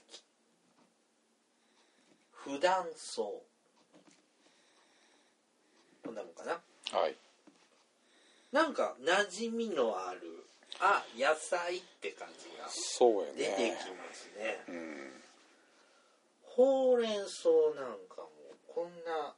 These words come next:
Speaker 1: 時代なんですね。
Speaker 2: うん。
Speaker 1: ほうれん草は戦国時代に来たみたいですね。
Speaker 2: うん。
Speaker 1: えっと、ペルシャが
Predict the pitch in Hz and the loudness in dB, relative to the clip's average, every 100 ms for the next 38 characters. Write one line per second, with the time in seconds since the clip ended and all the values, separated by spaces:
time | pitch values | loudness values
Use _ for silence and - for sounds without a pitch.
0 | _ _ _ _ _ _ _ _ _ _ | _ _ _ _ _ _ _ _ _ _
1 | _ _ _ - _ _ _ 131 139 131 | _ _ _ -20 _ _ _ -14 -8 -6
2 | 123 117 117 104 - - 110 120 113 - | -4 -4 -6 -8 -14 -18 -12 -8 -10 -10
3 | - 95 85 85 78 76 69 - - - | -14 -10 -6 -6 -6 -6 -8 -10 -12 2
4 | 214 226 226 214 214 202 185 190 180 160 | 8 10 8 4 -2 -6 -6 -2 0 0
5 | - 214 247 269 277 262 - 247 240 226 | -2 -4 -4 -6 -10 -12 -10 -8 -8 -6
6 | 214 175 - 117 117 151 190 180 - - | -4 -2 -2 -4 -8 -10 -12 -12 -16 -8
7 | 143 107 90 90 104 - _ - - 165 | -4 -4 -8 -16 -18 -20 _ -20 -18 -16
8 | 190 - - 90 82 78 78 78 78 80 | -16 -20 -16 -12 -10 -10 -12 -12 -12 -12
9 | 82 85 - - _ _ _ _ _ _ | -12 -14 -16 -20 _ _ _ _ _ _
10 | _ _ _ 117 107 - - _ - 240 | _ _ _ -8 -8 -8 -14 _ -2 -2
11 | 262 208 - - 90 - | 0 -6 -6 -10 -10 -16